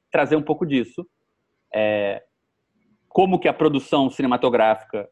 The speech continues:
influiu um pouco nas ideias da, de organização do sei, é, e essas fontes teóricas, como que elas deram origem a esse documento que chama Proposições, que é pré-sei, e como que esse documento se relaciona,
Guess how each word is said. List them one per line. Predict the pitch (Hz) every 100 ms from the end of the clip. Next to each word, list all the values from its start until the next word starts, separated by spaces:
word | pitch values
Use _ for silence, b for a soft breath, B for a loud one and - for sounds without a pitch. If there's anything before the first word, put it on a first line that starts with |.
| -
influiu | 135 - 139 123 180
um | 165
pouco | - 156 135
nas | 127
ideias | 123 117 113 113
da, | 113
de | -
organização | 131 123 120 113 107 120 110
do | 101
sei, | - 104 143 - _ _ _ _ _ _ _ _ _ _ -
é, | 104 101 98 95 - _ _ _ _
e | 180 202 -
essas | - 180
fontes | - 165 151 -
teóricas, | 175 135 143 143 160 156 - _
como | 165 165
que | 165
elas | 143 147 - _
deram | 135 156 170
origem | 160 143 147 143
a | 143
esse | 147
documento | 147 139 131 123 -
que | _ _ _ _
chama | 131 117
Proposições, | - 143 147 123 113 - 139 180 190 - _ _ _ _ _
que | -
é | 104
pré-sei, | - - 131 123 - 139 160 196 _ _ _
e | 143
como | 160 160
que | 160
esse | 151
documento | 165 156 156
se | 170
relaciona, | 156 156 -